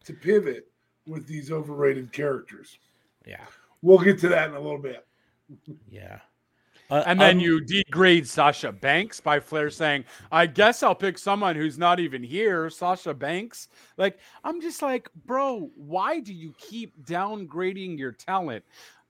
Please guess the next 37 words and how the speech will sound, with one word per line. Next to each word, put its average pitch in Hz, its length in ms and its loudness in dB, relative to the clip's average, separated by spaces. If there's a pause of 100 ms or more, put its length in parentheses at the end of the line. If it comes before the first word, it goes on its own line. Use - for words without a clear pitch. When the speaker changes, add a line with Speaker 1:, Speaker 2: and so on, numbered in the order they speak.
Speaker 3:
I 180 140 4
did 247 300 -2
enjoy 208 580 0
the 175 320 0
"My 156 300 0
baby 160 500 -4
is 139 140 -6
more 143 200 -8
beautiful 139 560 -10
than 123 160 -12
yours" 135 560 -8
with 131 160 -12
her 131 180 -10
pointing 131 400 -14
to 135 100 -16
the 117 120 -12
belt 139 420 -8 (360)
in 123 160 -10
classic 135 520 -6
Charlotte 123 520 -8 (240)
Flair 117 400 -8
heel 156 580 -8 (400)
character. 170 720 -2 (360)
Uh, 135 180 0
you 156 140 -4
don't 196 160 0
watch 180 240 0
SmackDown. 151 460 0
Do 120 80 -10
you 127 60 -6
know 135 100 -6
what 139 100 -4
I'm 139 120 -4
referring 180 380 -8
to? 196 240 -4 (1000)
Speaker 2:
No. 104 180 -16 (840)
Speaker 3:
Okay, 127 340 -4